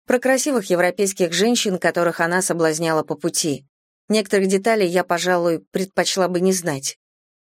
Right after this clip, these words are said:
В назначенный час Грей так и не появилась.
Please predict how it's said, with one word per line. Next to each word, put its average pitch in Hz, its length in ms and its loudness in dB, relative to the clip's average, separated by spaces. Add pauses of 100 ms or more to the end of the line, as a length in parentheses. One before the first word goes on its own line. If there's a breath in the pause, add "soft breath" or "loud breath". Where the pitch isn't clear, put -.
(220)
В 226 80 2
назначенный 233 600 2
час 285 420 0 (160)
Грей 269 280 2
так 269 220 -4
и 254 60 2
не 247 100 4
появилась. 208 800 0